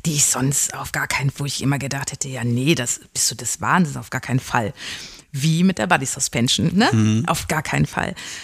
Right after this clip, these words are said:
Speaker 1: Ähm, und die sind sehr positiv verbucht. Ähm, und ich weiß ja auch, dass Dinge möglich sind.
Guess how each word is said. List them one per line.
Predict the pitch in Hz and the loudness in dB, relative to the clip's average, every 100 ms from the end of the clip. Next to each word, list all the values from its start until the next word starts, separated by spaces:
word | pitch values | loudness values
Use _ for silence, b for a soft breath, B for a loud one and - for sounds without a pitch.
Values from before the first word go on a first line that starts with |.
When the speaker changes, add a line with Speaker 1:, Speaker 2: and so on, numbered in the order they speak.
| B B | B B
Speaker 1:
Ähm, | 170 165 165 160 - | 2 6 4 2 2
und | 165 165 | 4 4
die | 160 156 | 2 2
sind | 180 196 | 4 4
sehr | 151 160 | 2 -2
positiv | 151 - 415 214 - 147 - | 0 0 2 2 2 0 0
verbucht. | 76 71 67 65 - - - _ _ - | -2 -4 -6 -6 -8 -10 -12 _ _ 0
Ähm, | 165 165 165 - | 2 4 4 4
und | 165 | 2
ich | 170 170 | 2 4
weiß | 160 170 - | 4 4 2
ja | - | 2
auch, | - | 2
dass | 180 - - - _ 180 | 0 -2 -4 -18 _ 2
Dinge | 175 160 | 4 6
möglich | 151 147 151 - 170 - | 4 2 -2 -4 -4 -2
sind. | - 202 240 - | 2 4 4 2